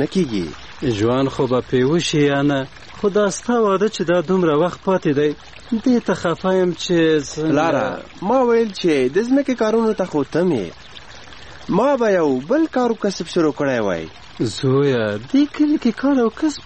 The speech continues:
Speaker 2: کوم دی؟ خو همدا دهقاني ده او بس.
Speaker 1: پلاره، هغه دی ولی جان څه وخت ښار ته تللی و،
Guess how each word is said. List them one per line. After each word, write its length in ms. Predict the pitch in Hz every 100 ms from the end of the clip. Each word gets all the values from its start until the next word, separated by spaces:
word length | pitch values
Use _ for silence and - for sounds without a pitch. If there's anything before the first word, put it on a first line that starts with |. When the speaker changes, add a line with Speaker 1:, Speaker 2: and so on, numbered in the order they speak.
| -
Speaker 2:
کوم 200 | 330 349 359
دی؟ 220 | 233 233 - - - - -
خو 160 | -
همدا 280 | 339 285 320
دهقاني 580 | 277 262 - 233 247 285
ده 120 | 233 202
او 140 | 175
بس. 400 | 147 196 185 - - - -
Speaker 1:
پلاره، 360 | - 165 190 151 123 190
هغه 180 | 294 294
دی 120 | 269
ولی 200 | 247 220
جان 240 | 214 240
څه 80 | -
وخت 240 | 233 208
ښار 180 | - 202
ته 80 | 226
تللی 280 | 208 175 147
و، 160 | 107